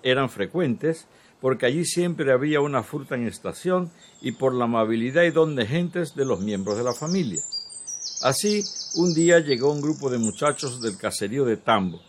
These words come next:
Renín y Eric Domínguez, Reyes González y Deri Velázquez, guiados por dos sobrinos de Apolinar, Fito y Polito, hijos de su hermano Polo.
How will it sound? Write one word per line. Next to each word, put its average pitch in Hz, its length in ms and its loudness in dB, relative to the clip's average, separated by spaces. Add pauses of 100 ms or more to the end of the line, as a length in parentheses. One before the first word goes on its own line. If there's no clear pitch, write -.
(360)
Renín 139 580 0
y 117 220 2
Eric 123 220 0
Domínguez, 135 640 -2 (500)
Reyes 165 500 4
González 170 720 0
y 123 120 -4
Deri 139 320 4
Velázquez, 143 680 -2 (260)
guiados 123 500 4
por 165 220 -2
dos 131 180 -2
sobrinos 110 420 -4
de 120 80 0
Apolinar, 147 500 0
Fito - 920 -4
y 127 100 -4
Polito, 175 600 0 (340)
hijos 156 380 4
de 123 140 0
su - 120 -4
hermano 117 540 0
Polo. 82 280 -4